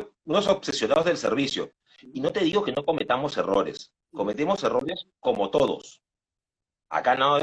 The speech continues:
Speaker 1: nadie te va a decir somos perfectos. O sea, nosotros, todo bien. No, cometemos errores, pero tratamos de aprender de ellos.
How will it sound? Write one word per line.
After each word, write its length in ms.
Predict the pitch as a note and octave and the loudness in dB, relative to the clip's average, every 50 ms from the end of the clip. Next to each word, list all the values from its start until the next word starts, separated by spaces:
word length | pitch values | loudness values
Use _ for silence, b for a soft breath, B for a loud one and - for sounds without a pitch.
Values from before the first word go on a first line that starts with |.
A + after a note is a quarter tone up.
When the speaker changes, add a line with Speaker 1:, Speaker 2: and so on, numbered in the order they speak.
| - - | 0 -4
Speaker 1:
nadie 260 | - F#2 G#2 A#2 C#3 C#3+ | -6 -2 -2 0 0 0
te 60 | - | -2
va 60 | - | -2
a 40 | E3+ | -2
decir 160 | - D3 C3+ | -2 -4 -8
somos 320 | - - A2 A2+ B2+ C3 | -4 -2 -2 0 0 -2
perfectos. 760 | - - E2 - - - F#2 F2+ F2+ - _ - - - - | 0 -2 -4 -4 -4 -4 -2 -2 -2 -4 _ -20 -20 -20 -18
O 60 | - | -8
sea, 260 | - G#2 G#2 G#2+ - _ _ _ _ _ _ _ _ _ _ _ _ _ _ - | 0 2 2 2 2 _ _ _ _ _ _ _ _ _ _ _ _ _ _ -6
nosotros, 600 | F2+ - - D#3 E3+ - G#3 A3+ G#3+ - - - _ _ - _ _ _ _ _ _ _ _ _ - | -6 -2 0 0 0 4 4 4 4 2 -4 -14 _ _ -20 _ _ _ _ _ _ _ _ _ -2
todo 160 | C#3 C#3 C#3 | 2 2 2
bien. 120 | C3+ C3 - | 2 0 -10
No, 480 | - B2 D3+ F#3+ G#3 C#3+ F#2 - - _ _ _ _ _ _ _ _ _ _ _ | -10 -4 -2 0 0 0 0 -4 -10 _ _ _ _ _ _ _ _ _ _ _
cometemos 520 | - B2+ A#2+ B2 A#2 - F3+ G#3 A3 - - | -8 -4 -4 -4 -2 -2 -2 -2 0 2 2
errores, 480 | C#3 D3 F3 F3 C3+ A#2 - - _ _ | 4 6 6 4 4 2 -8 -10 _ _
pero 160 | - A2 A2 | -6 -6 -6
tratamos 300 | - - G2+ B2+ D3+ D#3+ | -4 -2 0 0 2 2
de 60 | D#3+ | 0
aprender 280 | - - A2 A2+ A#2+ A#2+ | 0 0 -2 0 2 2
de 120 | A#2+ A#2+ C3+ C3 | 2 2 2 0
ellos. 360 | - D2+ - - - - _ | -2 -4 -6 -12 -16 -20 _